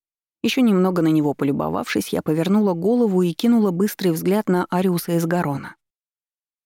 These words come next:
Зато мой враг нисколько не был хорош. Привычное выражение презрительного высокомерия покинуло его лицо. Вместо этого оно налилось краской, словно внутри дракона не на шутку разбушевалось пламя,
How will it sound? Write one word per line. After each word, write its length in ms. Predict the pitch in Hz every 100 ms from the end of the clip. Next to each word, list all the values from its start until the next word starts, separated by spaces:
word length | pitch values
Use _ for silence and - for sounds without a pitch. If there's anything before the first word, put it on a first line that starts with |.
| _ _ _ -
Зато 300 | 208 220 254
мой 220 | 247 254
враг 260 | 233 175 -
нисколько 420 | 160 - 165 156
не 140 | 156
был 160 | 147 156
хорош. 460 | - 156 165 - - _ _ -
Привычное 500 | 180 165 180 180 156
выражение 460 | 156 151 175 165
презрительного 720 | 147 156 156 165 - 156 147
высокомерия 680 | 143 151 - - 151 170 165
покинуло 480 | 151 147 - 180 151
его 200 | 147 147
лицо. 420 | 151 156 - - - _ _ _ _ _ _ _
Вместо 280 | 214 233 262
этого 260 | 262 226 208
оно 240 | 214 214
налилось 500 | 190 196 208 214 196
краской, 440 | - 226 208 - 143
словно 340 | - 147 165
внутри 320 | 175 180 214
дракона 440 | 170 165 - 226 196
не 160 | 165
на 100 | 160
шутку 340 | 165 202 - 165
разбушевалось 720 | 156 156 - 170 170 160 -
пламя, 440 | 185 156 135 -